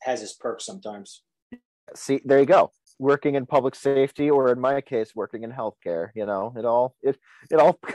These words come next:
Speaker 2: comes around somewhere.
Speaker 1: Yeah, they were just like, you know, "We know you're volunteers, but you want,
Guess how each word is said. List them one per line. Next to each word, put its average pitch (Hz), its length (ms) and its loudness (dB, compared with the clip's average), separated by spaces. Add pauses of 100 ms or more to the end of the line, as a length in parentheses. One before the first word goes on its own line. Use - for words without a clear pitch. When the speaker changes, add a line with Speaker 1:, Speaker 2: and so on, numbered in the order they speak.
Speaker 2:
comes 156 200 -2
around 120 380 2
somewhere. 104 540 -8 (720)
Speaker 1:
Yeah, 135 140 -6
they 127 240 -4
were 127 80 -2
just 117 180 -10
like, 120 300 -4
you 123 80 -8
know, 113 220 -6
"We 139 120 -6
know 151 120 -2
you're 143 120 -4
volunteers, 127 640 -6
but 117 120 -8
you 127 160 -4
want, 131 180 -6